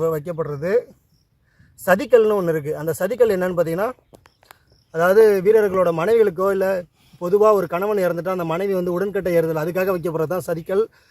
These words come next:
இது சதிக்கல் கிடையாது, கிட்டத்தட்ட நடுக்கல்லாவோ இல்ல வேற ஏதாவது கூட இருக்கலாம். கிட்டத்தட்ட இதை வடிவமைச்சிருக்காங்க பாருங்க. ஒரு சதி-, ஒரு கல்லு நடுக்கல்லுனா ஒரு நேரா இருக்கும், அவ்வளவுதான். அதுல எந்த விதமான டிசைனும் இருக்காது.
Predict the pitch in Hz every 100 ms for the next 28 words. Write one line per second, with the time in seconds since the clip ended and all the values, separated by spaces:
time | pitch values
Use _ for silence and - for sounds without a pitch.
0 | _ 156 160 175 233 233 220 185 180 180
1 | 170 170 196 175 202 214 185 156 170 196
2 | - _ _ _ _ 156 165 190 190 185
3 | 196 185 180 185 170 170 160 160 180 180
4 | 160 185 247 208 175 165 160 151 156 151
5 | 190 185 202 165 175 226 208 202 220 208
6 | 214 247 180 175 202 220 185 165 151 156
7 | 160 156 _ _ _ _ _ - 165 170
8 | 214 196 185 175 165 196 208 185 165 170
9 | 156 208